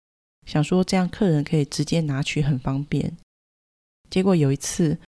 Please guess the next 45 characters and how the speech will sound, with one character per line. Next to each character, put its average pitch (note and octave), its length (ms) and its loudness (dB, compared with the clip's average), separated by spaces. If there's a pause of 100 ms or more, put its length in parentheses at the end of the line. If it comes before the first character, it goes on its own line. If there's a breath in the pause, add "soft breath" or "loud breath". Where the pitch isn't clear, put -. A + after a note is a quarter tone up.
(340)
我 D3+ 100 0
就 F#3 140 0
看 F3 240 -2
到 E3+ 140 2
有 C3+ 120 2
个 - 140 -6
客 D#3+ 300 0
人， C#3 260 -4 (100)
他 D#3 280 -2
吃 - 260 0
完 E3 180 2
一 C#3+ 60 0
块 D#3+ 220 -2
蛋 D#3 240 -2
糕 C#3 200 0
后， C#3+ 300 -2 (800)
他 - 160 -4
又 G3+ 100 2
把 C#3 160 -4
他 D#3 200 -2
用 F3+ 180 0
过 D3+ 180 0
的 C3+ 120 0
那 C#3+ 160 0
根 D3 220 0
牙 C3 200 -4
签 C#3+ 420 -4 (560)
插 E3+ 200 -2
在 F3 160 2
提 D#3+ 240 -4
供 E3+ 200 0
试 - 220 -4
吃 E3 220 -2
品 D3+ 180 -4
的 - 220 -6
盘 - 200 -4
子 C#3 140 -6
里 C3 100 -4
面 C#3+ 200 -2
的 C3 240 -4
其 - 340 -6
他 - 280 -2
蛋 C3+ 220 -2
糕 C3+ 220 -4
上， - 380 -6